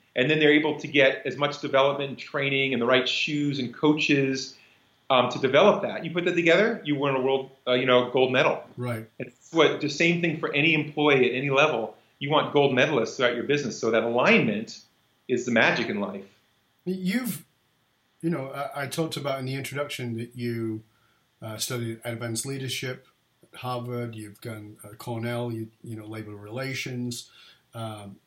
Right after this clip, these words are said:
Speaker 2: obviously, as we talked about, you've worked for Tesla. You've, you know, worked for all these great companies. You, you're an author. You write. You speak. You do all these kinds of things.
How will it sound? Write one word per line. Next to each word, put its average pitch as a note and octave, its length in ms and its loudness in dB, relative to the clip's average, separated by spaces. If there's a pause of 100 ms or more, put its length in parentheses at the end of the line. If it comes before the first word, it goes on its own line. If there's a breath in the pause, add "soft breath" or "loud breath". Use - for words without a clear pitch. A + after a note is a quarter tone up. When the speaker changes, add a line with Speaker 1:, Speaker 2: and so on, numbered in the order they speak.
(140)
Speaker 2:
obviously, A2+ 460 -8
as G#2+ 140 -14
we G#2+ 100 -14
talked A#2 280 -10
about, A2 200 -12
you've G2+ 160 -18
worked G#2+ 200 -18
for - 80 -18
Tesla. A#2+ 480 -8
You've, G#2 380 -12 (100)
you A#2+ 80 -10
know, G#2+ 60 -12
worked G#2+ 260 -16
for A2+ 80 -10
all G#2+ 100 -10
these G#2 160 -16
great - 320 -14
companies. A#2+ 720 -6
You, G2+ 200 -14 (200)
you're G#2 140 -16
an - 80 -20
author. B2 360 -8
You A2 240 -12
write. B2+ 340 -10
You G#2 80 -18
speak. - 500 -10
You A#2 80 -12
do C3+ 160 -10
all C3+ 180 -10
these B2 140 -8
kinds B2+ 320 -12
of A#2+ 120 -10
things. E3+ 260 -6